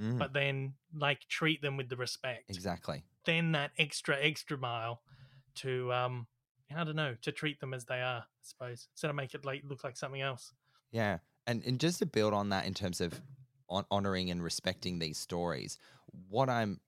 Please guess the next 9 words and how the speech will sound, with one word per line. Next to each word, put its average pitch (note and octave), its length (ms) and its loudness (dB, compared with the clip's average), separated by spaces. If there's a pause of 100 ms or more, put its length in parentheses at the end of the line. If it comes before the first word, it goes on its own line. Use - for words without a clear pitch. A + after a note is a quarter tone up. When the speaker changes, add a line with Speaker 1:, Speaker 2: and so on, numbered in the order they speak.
(280)
Speaker 1:
really G2+ 280 4
grateful E2+ 400 0
for D#2+ 280 -2
is E2 100 -2
that - 240 -6
this B2 340 4
original F2+ 540 0
Pixar E2+ 420 -2
movie E2+ 520 0